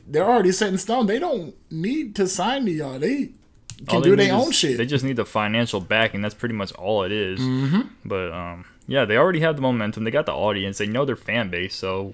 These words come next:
Speaker 2: why do I really need you? I could be independent.
Speaker 1: Yeah.
Speaker 2: But it's just the money aspect that
Speaker 1: Exactly.
Speaker 2: is why they
Speaker 1: And,
Speaker 2: need
Speaker 1: and,
Speaker 2: Saweetie,
Speaker 1: and, like,
Speaker 2: she needs
Speaker 1: Saweetie,
Speaker 2: that.
Speaker 1: yep. She shoulda,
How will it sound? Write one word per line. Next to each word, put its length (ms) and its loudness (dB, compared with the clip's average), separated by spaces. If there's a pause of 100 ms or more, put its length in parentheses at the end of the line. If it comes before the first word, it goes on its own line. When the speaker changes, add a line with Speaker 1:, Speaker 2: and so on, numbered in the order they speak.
Speaker 2:
why 200 0
do 120 2
I 60 0
really 260 -2
need 220 -6
you? 140 -4
I 40 0
could 140 -8
be 120 -4
independent. 580 -6
Speaker 1:
Yeah. 100 -12
Speaker 2:
But 160 -4
it's 140 -12
just 180 -10
the 80 -8
money 340 -4
aspect 440 -10
that 140 -8
Speaker 1:
Exactly. 340 -12
Speaker 2:
is 100 -12
why 140 -4
they 60 -4
Speaker 1:
And, 100 -4
Speaker 2:
need 120 -8
Speaker 1:
and, 140 -20
Speaker 2:
Saweetie, 560 0 (280)
Speaker 1:
and, 140 -4
like, 100 -4
Speaker 2:
she 60 -2
needs 140 0
Speaker 1:
Saweetie, 200 -4
Speaker 2:
that. 100 -10
Speaker 1:
yep. 240 -2 (260)
She 220 -8
shoulda, 560 0